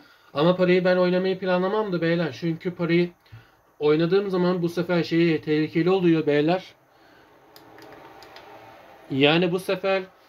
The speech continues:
şeylik beyler yani, e,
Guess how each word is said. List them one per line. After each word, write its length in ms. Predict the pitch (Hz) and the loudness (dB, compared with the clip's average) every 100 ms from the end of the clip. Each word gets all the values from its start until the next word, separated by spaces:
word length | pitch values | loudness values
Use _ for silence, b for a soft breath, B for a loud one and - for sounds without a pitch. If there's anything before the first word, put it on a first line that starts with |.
| b b _ _ _ | b b _ _ _
şeylik 420 | - 170 170 180 180 - | -6 0 0 0 -4 -10
beyler 320 | 151 170 180 | -2 0 0
yani, 420 | 151 147 160 156 - b b b b b _ _ | 0 -2 -2 -4 -8 b b b b b _ _
e, 80 | - | -4